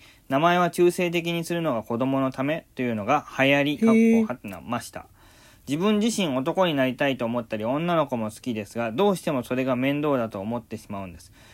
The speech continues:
Speaker 1: 将来もし子供がセクマイであればどうしていくか相談には乗ります。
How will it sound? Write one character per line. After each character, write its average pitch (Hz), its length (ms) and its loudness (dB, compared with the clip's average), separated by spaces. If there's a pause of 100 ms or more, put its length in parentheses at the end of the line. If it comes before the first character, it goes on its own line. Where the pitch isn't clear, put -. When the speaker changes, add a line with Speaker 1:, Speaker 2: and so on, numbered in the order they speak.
(120)
Speaker 1:
将 220 240 6
来 160 160 6
も 165 160 2
し - 120 -8
子 - 160 -4
供 147 240 2
が 147 120 2
セ 139 120 -4
ク 151 120 -4
マ 151 140 2
イ 143 40 -2
で 151 60 4
あ 151 80 6
れ 139 80 4
ば 110 120 -2
ど 180 180 2
う 175 60 0
し - 60 -12
て 123 140 0
い 113 80 -2
く - 80 -20
か 107 160 -6
相 127 240 -2
談 127 180 0
に 147 80 -2
は 127 100 0
乗 107 120 -4
り 104 80 -8
ま 104 160 -8
す。 - 100 -20